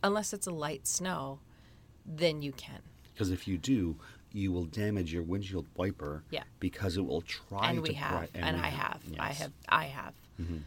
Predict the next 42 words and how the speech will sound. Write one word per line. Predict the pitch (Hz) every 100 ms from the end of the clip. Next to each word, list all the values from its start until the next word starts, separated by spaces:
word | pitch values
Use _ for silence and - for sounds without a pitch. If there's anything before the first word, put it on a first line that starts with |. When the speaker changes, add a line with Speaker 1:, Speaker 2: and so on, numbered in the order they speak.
| - - -
Speaker 1:
damaged | - - - -
it | - -
because | 160 - 156 - -
you, | 160 156 -
it's | 165 160
so | 185
much | 160 156 156
easier | 160 151 147
to |
hit | 135 165 -
a |
button | 143 147 - 147 139 -
and | 165
hope | 139 156 147 -
that | 151
it | 143 -
might | 147 139 -
work | 151 151 - - - - - - -
than | 156 143
to | 151
go | 139 147 147
out, | 139 139 135 - - - - -
m-, | - - - 165
get | 170
yourself | 156 - 156 -
covered | - 294 247
in | 147
snow. | - 151 165 - 185 175
'Cause | 196
that's | 294 294
the | 165
other | 147 160
thing. | 147 139
When | 147 156
you | 185 196 - - - -
have | - 170 -
to | - 143 139 135 131
dig | 147 143 131
around | 139 143 143 143
at | 143
a |
windshield, | 139 143 160 190 196 214